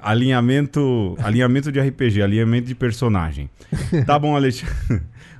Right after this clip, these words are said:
Speaker 1: Ô, ia ser legal, cara. Hein? Já pensou?
Speaker 2: Quer, quer te-, ó, eu tô pensando uma coisa agora.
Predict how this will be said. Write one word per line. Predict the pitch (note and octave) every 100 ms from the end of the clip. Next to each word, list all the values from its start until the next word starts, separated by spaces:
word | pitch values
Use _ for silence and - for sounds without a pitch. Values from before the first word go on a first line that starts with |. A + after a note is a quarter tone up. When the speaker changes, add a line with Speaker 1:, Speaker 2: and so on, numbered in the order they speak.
| -
Speaker 1:
Ô, | G3+ C#3
ia | B2
ser | A#2 D3
legal, | D3 A3+ - B3+
cara. | - A#3+ G#2+ F#2 - - -
Hein? | G#2 G#3 G3 -
Já | G#2+
pensou? | - G#2+ B3 C#3+ E2+
Speaker 2:
Quer, | D#4 D4+
quer | - B3
te-, | G#3+
ó, |
eu | G#3+
tô | - C4
pensando | C#4 C4 C4+ C4
uma | B3 B3+
coisa | B3+ B3 B3+
agora. | C#4+ G3 E3 B2+